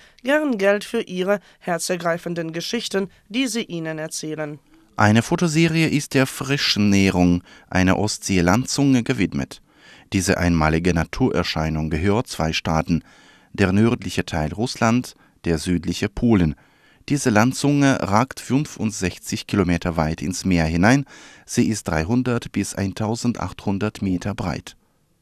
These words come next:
Speaker 2: Vor dem Zweiten Weltkrieg richteten die Deutschen dort einen Flottenstützpunkt ein.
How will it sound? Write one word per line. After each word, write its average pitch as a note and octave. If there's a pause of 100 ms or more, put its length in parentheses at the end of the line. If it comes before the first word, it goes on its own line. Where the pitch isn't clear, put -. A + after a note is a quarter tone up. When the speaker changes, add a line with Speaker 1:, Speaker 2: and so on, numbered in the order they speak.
(760)
Speaker 2:
Vor A2+
dem A#2+
Zweiten B2+
Weltkrieg G#2+
richteten G#2
die G2
Deutschen G2
dort F#2
einen F#2
Flottenstützpunkt G2+
ein. E2+